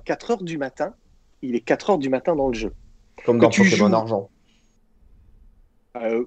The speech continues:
Speaker 1: oui, sauf que dans la, la grande différence, c'est que, euh, euh, Animal Crossing a un vrai calendrier d'événements.
Speaker 2: Mhm.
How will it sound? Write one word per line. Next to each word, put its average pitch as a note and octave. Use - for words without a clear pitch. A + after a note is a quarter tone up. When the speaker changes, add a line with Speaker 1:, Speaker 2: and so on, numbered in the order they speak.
Speaker 1:
oui, C3+
sauf D#3+
que E3
dans C#3
la, B2+
la C3
grande C#3
différence, D#3+
c'est D#3+
que, C3
euh, B2
euh, B2
Animal D3+
Crossing D#3
a A#2+
un A#2
vrai D#3
calendrier D3
d'événements. A#2+
Speaker 2:
Mhm. A#2+